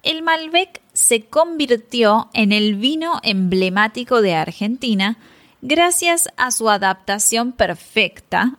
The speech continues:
al clima y suelo de Mendoza. A finales del siglo diecinueve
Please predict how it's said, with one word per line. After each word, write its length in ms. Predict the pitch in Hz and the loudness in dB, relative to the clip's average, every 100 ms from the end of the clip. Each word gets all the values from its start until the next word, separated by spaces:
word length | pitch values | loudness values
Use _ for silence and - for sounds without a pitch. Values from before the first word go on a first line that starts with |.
| - | -6
al 260 | 190 190 | -6 -6
clima 720 | 190 - 254 262 262 269 - _ | -10 -8 -6 -2 2 2 0 _
y 140 | - 190 | -2 -2
suelo 560 | - 214 214 220 233 - | 0 4 4 4 2 0
de 160 | 202 | -4
Mendoza. 680 | 165 160 156 147 143 - 143 _ _ _ _ _ _ _ _ _ _ | -2 -4 -6 -8 -8 -10 -12 _ _ _ _ _ _ _ _ _ _
A 140 | - | -6
finales 680 | 294 311 320 339 370 370 349 | -4 -6 -2 -2 0 0 -2
del 340 | - 202 196 190 | -2 -2 -2 -2
siglo 640 | - 240 233 247 254 - - | -4 -4 -4 0 2 2 -4
diecinueve 960 | 190 180 175 - 190 247 269 180 190 | -10 -8 -6 -6 -6 -2 0 0 -4